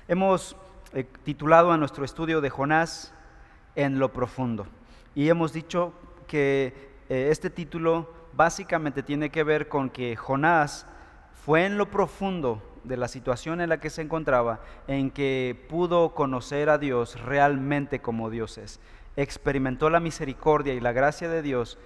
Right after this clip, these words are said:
en lo profundo del mar y en lo profundo de este gran pez. Y en lo profundo del libro también,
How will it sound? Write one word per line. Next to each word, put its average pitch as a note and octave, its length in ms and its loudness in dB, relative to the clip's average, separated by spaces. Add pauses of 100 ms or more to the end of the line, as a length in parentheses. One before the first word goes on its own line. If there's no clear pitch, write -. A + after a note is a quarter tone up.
(240)
en C#3+ 220 0
lo C3+ 160 0
profundo C#3+ 500 -2
del C#3+ 160 0
mar A2+ 360 -2 (340)
y C#3+ 160 0
en D3 100 4
lo C#3 160 2
profundo C#3 720 0 (240)
de A#2+ 240 -2
este A#2+ 260 -6
gran A2+ 340 0
pez. A#2 380 -8 (600)
Y D#3+ 160 2
en E3 100 2
lo E3 140 4
profundo F#3+ 520 4
del D#3+ 180 6
libro F#3 340 2
también, A2 400 -2